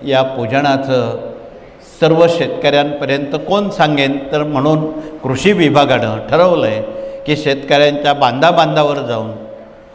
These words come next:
त्याला मनोधैर्य वाढवून, मनोबल वाढवून, त्याच्या मनात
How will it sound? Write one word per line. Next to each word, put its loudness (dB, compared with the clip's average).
त्याला 4
मनोधैर्य 2
वाढवून, 0
मनोबल 2
वाढवून, 0
त्याच्या 2
मनात 4